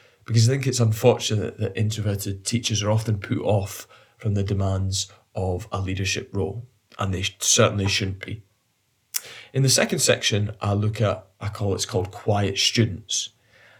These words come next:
and I look at the ways in which, um, we can help, you know, the quieter students, and again, that's a real range and for all kinds of reasons,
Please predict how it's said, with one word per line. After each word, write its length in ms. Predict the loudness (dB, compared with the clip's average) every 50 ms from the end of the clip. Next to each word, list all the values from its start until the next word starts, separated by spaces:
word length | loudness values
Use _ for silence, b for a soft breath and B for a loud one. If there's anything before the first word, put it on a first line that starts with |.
| b b b b 0
and 160 | 2 4 6
I 40 | 6
look 240 | 4 4 2 0
at 100 | -2 0
the 80 | 2 4
ways 420 | 6 6 8 8 8 6 4 2 0
in 220 | 0 0 0 2 0
which, 460 | 0 -2 -2 0 0 0 0 0 B B B B B B B 0
um, 360 | 2 2 2 2 0 0 2
we 140 | 2 2 2
can 180 | 2 0 0 0
help, 600 | 0 -2 -4 -2 2 4 4 4 4 2 -4 -12 -14 -14 -20 b b b b b b b b b -20 -20 -20 -16 -4 0
you 100 | 0 2
know, 120 | 2 2
the 260 | 2 2 0 0 0 -6 -16 -20 -20 -20 -20 -14
quieter 460 | -2 4 6 8 8 8 6 4 4
students, 720 | 4 4 4 2 0 0 0 -2 -2 -2 -4 -4 -4 -10 _ _ _ _ 2
and 100 | 4 4
again, 260 | 6 6 6 6 6
that's 200 | 6 4 4 4
a 80 | 6 6
real 340 | 6 6 6 6 6 6 6
range 460 | 6 6 6 4 4 2 2 0 0
and 120 | -2 0
for 140 | 0 2 4
all 160 | 4 4 4
kinds 280 | 4 4 4 4 4 2
of 120 | 2 4
reasons, 640 | 6 6 6 4 2 0 -2 -2 0 -2 -4 -4